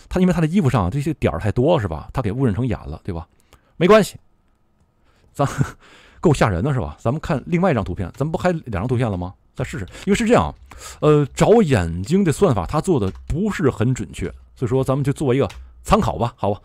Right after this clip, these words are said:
好不好？就说明这个Open C V有这功能就可以了。看第二张啊，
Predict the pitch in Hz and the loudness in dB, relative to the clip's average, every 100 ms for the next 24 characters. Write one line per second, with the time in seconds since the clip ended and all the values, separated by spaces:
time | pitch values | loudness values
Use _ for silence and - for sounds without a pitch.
0 | _ - - 127 98 - 135 143 147 117 | _ -8 -4 0 0 0 0 0 0 0
1 | 151 139 147 113 90 156 151 76 - 76 | 0 0 0 0 -2 -2 -4 -6 -8 -10
2 | 62 - _ - 135 170 113 117 | -10 -16 _ -6 2 2 2 0